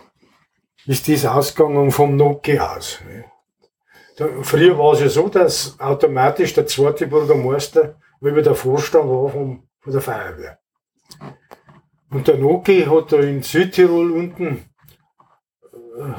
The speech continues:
sein Ding aufgeschlagen, wie sagt man denn da, wo der halt alle Jahre hingefahren ist und hat dann mit der Feuerwehr da unten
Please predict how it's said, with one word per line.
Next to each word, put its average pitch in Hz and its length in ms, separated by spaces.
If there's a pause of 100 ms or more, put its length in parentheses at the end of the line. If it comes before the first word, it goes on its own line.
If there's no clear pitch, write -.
(120)
sein 139 240
Ding 175 220
aufgeschlagen, 143 540
wie 127 80
sagt 135 300
man 151 140
denn 135 120
da, 131 240 (1000)
wo 135 140
der 135 120
halt 151 220 (120)
alle 147 120
Jahre 143 180
hingefahren 151 480
ist - 340
und 143 200
hat - 240
dann 156 120
mit 147 140
der 143 100
Feuerwehr 151 480
da 147 100
unten 139 520